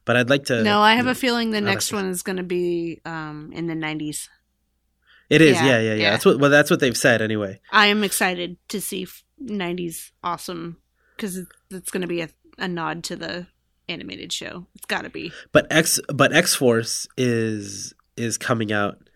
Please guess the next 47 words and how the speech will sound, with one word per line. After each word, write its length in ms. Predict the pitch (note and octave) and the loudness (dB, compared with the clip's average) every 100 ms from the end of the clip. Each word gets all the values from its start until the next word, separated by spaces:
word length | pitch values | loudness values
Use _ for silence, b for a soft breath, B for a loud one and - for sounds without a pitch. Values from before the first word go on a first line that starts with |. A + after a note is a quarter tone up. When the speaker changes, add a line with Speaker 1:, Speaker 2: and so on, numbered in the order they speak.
| _ _ | _ _
Speaker 1:
and 220 | - A#2+ | -2 -2
so 200 | A2+ C3+ B2+ | 2 4 6
are, 420 | A#2+ A2+ A2 G#2 | 6 4 0 -4
um, 320 | A2+ G#2+ F#2+ | -8 -8 -12
more 220 | F#2+ A#2 A2 | -4 -2 2
Deadpools, 640 | C3 C#3+ - G#2 F#2+ G#2 | 2 2 0 -6 -6 -6
Speaker 2:
Mm-hmm. 340 | G#3 F3 F3+ F3+ | -6 -6 -8 -4
Speaker 1:
and 180 | A#2 A2 | -4 4
those 320 | C3+ F3 D3 | 8 8 8
are 100 | A#2+ | 4
kind 200 | - B2 | 2 -2
of 120 | A2 G2 | -2 0
going 320 | A2+ A2 G#2+ | 0 0 -4
from 200 | - G2 | -8 -4
now, 240 | A2+ A2 - - | 0 0 -4 -12
right? 120 | A2+ A#2 | 0 2
Speaker 2:
Right. 220 | A2 - b b b | 2 -4 b b b
Speaker 1:
So 320 | - C3+ B2 | 2 4 6
Speaker 2:
That'll 240 | F#3+ G3+ A#3 | 4 2 2
show 160 | - | 4
Speaker 1:
they 60 | C#3+ | 4
can 120 | D4+ | 4
Speaker 2:
some 100 | G3+ | 4
Speaker 1:
still 140 | F3 D#3 | 6 8
Speaker 2:
of 20 | D#3 | 8
the 60 | |
world, 300 | D#3 D#3+ E3+ - - | 4 -2 -12 -20 -10
yeah. 320 | F3 - F3 _ _ - | -8 -6 -10 _ _ -12
Speaker 1:
Yeah, 420 | A#2+ C3+ C3+ C3 | 0 4 6 6
yeah, 200 | A#2 A#2 | 4 4
and 140 | C3 D3 | 4 4
X-Force 440 | F#3 A3+ E3 - | 4 6 6 6
can 180 | - D3 | 2 0
potentially, 380 | C3+ D3 C#3+ B2+ | 2 0 2 2
there's 200 | B2+ B2 | 2 6
no 100 | D3 | 6
reason 280 | D3+ C3+ B2 | 6 4 2
why 100 | A#2 | 0
you 60 | |
can't 220 | A#2 C3+ A#2 | 0 -4 -4
have 140 | A2+ | -2
some 180 | C3 A#2 | -2 -2
of 60 | |
the 100 | A2 | 0
X-Men 340 | A2+ - A#2+ G#2+ | -2 -2 -4 -4
on 100 | G2+ | -4
X-Force. 540 | A2 - - - - | -6 -6 -12 -18 -20